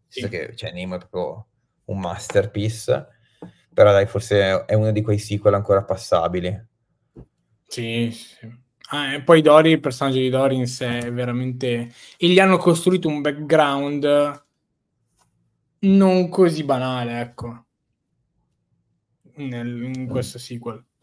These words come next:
Speaker 2: No, ma poi, ecco, se no io concordo, nel senso, Nemo, eh, prima io, di aver citato Nemo e Up, secondo me sono veramente due,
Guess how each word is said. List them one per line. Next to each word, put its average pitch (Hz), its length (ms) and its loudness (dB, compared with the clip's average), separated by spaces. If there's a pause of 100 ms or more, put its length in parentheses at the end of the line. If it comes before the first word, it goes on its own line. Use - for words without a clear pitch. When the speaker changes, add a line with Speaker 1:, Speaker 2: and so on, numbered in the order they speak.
(880)
Speaker 2:
No, 90 180 -6
ma 87 100 -4
poi, 90 160 2 (200)
ecco, 87 260 -4
se - 100 -10
no 98 100 -2
io 104 300 2
concordo, 92 540 -2
nel 90 140 -6
senso, 101 280 -8
Nemo, 98 1040 -2
eh, 80 160 -12 (200)
prima 113 300 4
io, 110 140 0
di - 280 -8
aver 107 140 -2
citato 110 320 -2
Nemo 104 280 -4
e 101 120 0
Up, 101 280 -4
secondo 98 380 -8
me 90 140 -4
sono 92 160 -8
veramente 90 420 -6
due, 85 420 -6